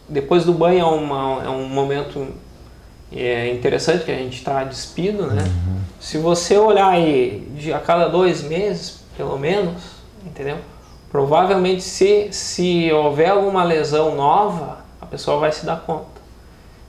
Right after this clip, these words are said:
Speaker 1: Lesão nova, assim, ou uma pinta que você tem, ela tá modificando, modificando de cor, ficando mais escura, mais clara, o formato dela tá diferente. Você não precisa ter certeza que ela tá mudando. Se você tiver a desconfiança,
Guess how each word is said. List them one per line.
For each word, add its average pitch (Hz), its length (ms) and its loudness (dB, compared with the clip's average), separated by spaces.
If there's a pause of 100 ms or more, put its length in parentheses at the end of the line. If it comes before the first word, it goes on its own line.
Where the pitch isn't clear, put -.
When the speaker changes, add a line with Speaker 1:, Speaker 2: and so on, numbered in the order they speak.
(120)
Speaker 1:
Lesão 135 320 2
nova, 190 300 4
assim, 185 280 0
ou 165 200 6
uma 185 300 2
pinta 190 340 4
que - 80 -12
você 156 320 -2
tem, 170 380 -2
ela 143 180 -2
tá 165 220 0
modificando, - 840 -4 (680)
modificando 139 520 -4
de 131 120 -2
cor, 156 540 0 (120)
ficando 139 260 -8
mais 135 220 -6
escura, 160 400 -4
mais 139 200 -12
clara, 147 560 0 (220)
o - 40 -20
formato 147 680 0
dela 143 300 0
tá - 120 -6
diferente. 143 640 -8 (160)
Você 170 180 -6
não 185 120 4
precisa 202 240 2
ter 185 160 0
certeza 156 640 2
que - 120 -10
ela - 120 -6
tá 135 180 -4
mudando. 135 380 -8 (640)
Se - 140 -16
você 127 320 -2
tiver - 260 0
a 170 100 4
desconfiança, 151 800 -6